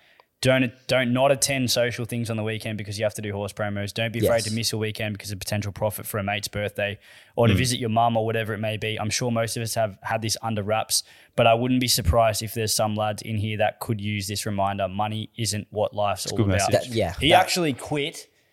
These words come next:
Speaker 1: He made, like, I think, like, forty K in, like, eight months. He quit because his brother was a full-on gambler and he was living in the same house and he felt bad making all the money that he was from the system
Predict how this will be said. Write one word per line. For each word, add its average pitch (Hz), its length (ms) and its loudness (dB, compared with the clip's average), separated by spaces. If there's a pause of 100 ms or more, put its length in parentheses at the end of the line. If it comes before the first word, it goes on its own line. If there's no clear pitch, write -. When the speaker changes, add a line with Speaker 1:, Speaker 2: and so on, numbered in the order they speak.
(120)
Speaker 1:
He 139 140 2
made, 160 260 6
like, 156 400 4
I - 80 -4
think, 151 300 -2
like, 156 160 4
forty 139 580 -2
K 143 300 0
in, 139 80 -4
like, 127 180 -2 (380)
eight 143 240 0
months. 175 320 2 (200)
He 139 140 0
quit 156 460 -2
because 139 260 -2
his 127 140 -2
brother 123 340 6
was 120 180 -6
a 113 60 -4
full-on 113 540 -2
gambler 107 460 -4 (220)
and 123 160 2
he 123 280 0
was 120 420 0 (160)
living 127 240 0
in 123 80 -2
the 123 60 -4
same 117 240 0
house 117 260 0
and 123 140 -4
he 120 80 -2
felt 131 320 0
bad 123 380 2 (340)
making 127 320 2
all 127 140 -2
the 120 60 -4
money 117 300 0
that 117 100 2
he 117 80 -6
was 117 220 -6
from 117 160 -8
the 107 60 -8
system 123 540 -2